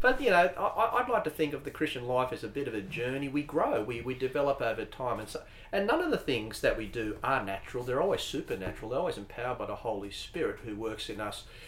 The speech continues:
in different ways at different times. So, uh, I, I would encourage people, the things that you might find hard or difficult, if you find it hard to read the Bible or to pray, to go to Bible study, to go to church,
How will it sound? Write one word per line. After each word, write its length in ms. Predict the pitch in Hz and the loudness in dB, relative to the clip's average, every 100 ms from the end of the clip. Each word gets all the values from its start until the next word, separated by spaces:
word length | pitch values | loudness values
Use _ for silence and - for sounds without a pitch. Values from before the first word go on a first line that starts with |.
| - | -12
in 100 | 117 | -6
different 300 | 113 113 104 | -4 -4 0
ways 220 | 110 101 | 2 2
at 100 | 101 | -2
different 340 | 113 101 95 - | -6 -8 -8 -8
times. 340 | 143 127 104 | -4 -2 0
So, 280 | - 135 131 - - - - - - | 6 8 8 2 -16 -18 -18 -10 2
uh, 220 | 196 196 - - | 2 2 2 4
I, 120 | 226 | 6
I 120 | 196 | 8
would 180 | 208 294 | 8 6
encourage 440 | 165 - 151 151 - | 4 6 6 6 4
people, 360 | 139 196 196 - | 4 2 0 -4
the 120 | 156 151 | -4 0
things 240 | 190 160 | 0 0
that 100 | 143 | -2
you 80 | 123 | 0
might 280 | 123 123 - | 4 4 2
find 260 | 127 113 | 0 2
hard 300 | 113 131 131 | 2 0 0
or 80 | 117 | 0
difficult, 380 | 123 120 139 127 | -4 -6 -2 -2
if 60 | 101 | -4
you 60 | |
find 220 | - 120 | -6 -6
it 80 | 113 | -6
hard 240 | 123 123 117 | -4 -6 -4
to 60 | |
read 160 | 110 107 | -6 -6
the 60 | |
Bible 320 | 101 107 107 - | -6 -6 -6 -6
or 160 | 113 110 | -8 -8
to 80 | |
pray, 340 | 101 - 110 101 | -12 -8 -6 -6
to 80 | 104 | -4
go 220 | 110 113 | -4 -4
to 60 | |
Bible 280 | 104 104 104 | -4 -6 -6
study, 240 | - 98 98 | -8 -8 -6
to 60 | |
go 160 | 113 107 | -6 -6
to 60 | |
church, 360 | 101 117 104 | -6 -8 -8